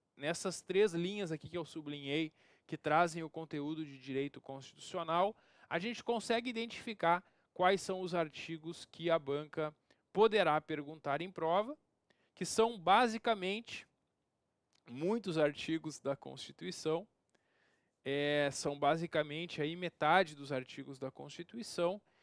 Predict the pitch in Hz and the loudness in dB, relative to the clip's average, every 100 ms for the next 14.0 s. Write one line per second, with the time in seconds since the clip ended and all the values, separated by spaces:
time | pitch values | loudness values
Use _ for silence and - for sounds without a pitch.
0 | _ _ - 214 208 196 190 202 175 180 | _ _ -6 -6 2 2 2 -2 -8 -10
1 | - 156 165 170 180 180 170 170 180 214 | -10 -8 -6 0 2 2 0 2 0 -4
2 | _ _ _ 151 160 175 - 185 170 170 | _ _ _ -10 -6 -6 -2 0 2 2
3 | 147 151 160 151 - - 160 156 156 - | 2 2 0 -6 -16 -10 -8 -8 -10 -2
4 | 151 170 160 143 143 131 135 135 147 147 | 0 2 -2 -6 -10 -12 -10 -8 -8 -10
5 | - - _ _ - - _ _ _ - | -14 -20 _ _ -20 -20 _ _ _ -6
6 | 147 160 185 269 294 214 185 214 202 170 | -4 0 6 6 8 4 4 2 2 2
7 | 147 147 160 156 143 151 - 147 - 147 | 4 4 4 0 -2 -4 -4 -16 -16 -16
8 | 135 - - 175 196 165 180 208 - 180 | -14 -10 -2 -2 -2 2 4 4 -2 -4
9 | 180 165 151 151 151 156 147 - - 180 | -2 0 0 0 -2 -8 -12 -18 -10 -8
10 | 175 117 - - - - _ _ _ _ | -6 -8 -10 -20 -20 -20 _ _ _ _
11 | - 156 208 247 269 214 202 190 196 208 | 0 0 6 4 6 4 4 10 8 8
12 | 185 170 - 185 185 190 - 185 - 196 | -4 -12 -14 -12 -8 -8 0 0 0 0
13 | 214 214 190 180 - 151 139 160 214 - | 0 0 0 -2 -4 -8 -6 -8 -8 -16